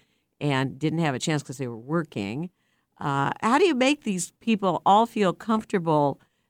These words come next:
with creating these things, if,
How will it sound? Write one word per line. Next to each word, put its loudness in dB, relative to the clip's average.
with 0
creating 4
these 2
things, -2
if, -2